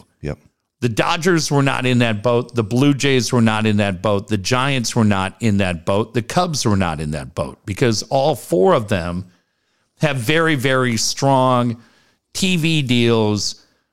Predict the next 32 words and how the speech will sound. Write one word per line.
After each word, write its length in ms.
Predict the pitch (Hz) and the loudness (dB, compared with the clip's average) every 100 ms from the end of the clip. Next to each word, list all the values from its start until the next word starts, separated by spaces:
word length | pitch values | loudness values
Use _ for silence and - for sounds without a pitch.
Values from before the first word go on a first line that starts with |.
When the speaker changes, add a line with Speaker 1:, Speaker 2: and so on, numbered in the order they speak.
| _ _ | _ _
Speaker 2:
Uh, 300 | 120 110 107 107 - | -2 0 0 -4 -6
the 60 | |
Blue 280 | 113 147 196 | 0 2 2
Jays 640 | 131 107 95 95 95 - - _ _ _ _ _ _ _ _ _ _ _ _ - | 0 0 2 0 -2 -4 -8 _ _ _ _ _ _ _ _ _ _ _ _ -6
by 160 | 117 | -4
the 220 | 123 127 - _ _ - | -2 -4 -6 _ _ -2
company 360 | 160 151 156 | -2 0 0
that 160 | 151 160 | 0 2
owns 260 | 190 226 139 | 2 2 0
them 180 | 101 - _ _ _ _ - | -6 -10 _ _ _ _ -6
and 240 | 131 123 | -4 -2
controls 480 | 139 113 160 160 135 | -2 0 0 0 0
cable 320 | - 151 151 | 0 0 2
around 460 | 143 143 139 139 - | 2 0 -2 -4 -4
Canada. 420 | 151 160 107 76 - _ _ _ _ _ _ | -2 0 -2 -6 -14 _ _ _ _ _ _
Look, 160 | 294 180 | -4 -2
I 140 | 180 | -2
think 340 | 247 294 208 - | -2 -2 -2 -2
if 220 | 165 - - | -2 -4 -12
the 300 | 147 160 151 | -4 0 0
second 580 | - - 208 247 208 156 | 0 -2 -2 -2 0 2
winner 180 | 147 | 2
behind 380 | 127 135 135 151 | 0 0 0 0
the 60 | 139 | 0
Dodgers, 680 | 123 131 123 95 95 - | 0 -2 -2 -4 -4 -6
one 260 | 147 165 302 | -2 2 4
hundred 360 | 262 269 240 - | 4 2 0 0
percent 400 | 160 - 185 127 | 0 0 0 0
is 220 | 123 110 | 0 0
the 80 | 101 | -4
Blue 260 | 98 117 | 0 0
Jays. 400 | 101 - - - | 0 -6 -8 -8